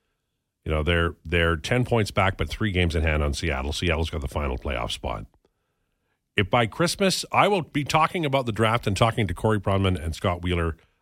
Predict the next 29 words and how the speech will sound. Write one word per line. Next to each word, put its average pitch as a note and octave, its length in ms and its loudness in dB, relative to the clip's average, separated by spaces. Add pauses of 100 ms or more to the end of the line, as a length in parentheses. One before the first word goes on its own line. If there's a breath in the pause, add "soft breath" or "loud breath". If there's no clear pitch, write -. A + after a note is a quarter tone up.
(720)
in C#3+ 140 4
the C3 40 6
new A2 160 4
year E2+ 440 2 (840)
if F2+ 160 2
this - 160 0
continues. - 600 -8 (280)
And G#2 140 2
I, A#2+ 80 4
I'm A#2 180 2
not A#2+ 160 2
threatening F#2+ 460 -2
you. C#2+ 140 -4
I'm F#2+ 100 2
just F2+ 180 -2
telling G2 280 0
you E2+ 80 0
that D#2+ 180 -2 (1040)
as G2+ 160 -2
somebody G#2+ 380 0
who, F2+ 480 2 (580)
um, D2 640 2 (180)
you F#2+ 100 0
know, C#2+ 260 0 (760)
sort G#2+ 200 -2
of D#2+ 180 -6 (140)
writes G#2 400 0
for F#2+ 180 -4
you, G2 460 2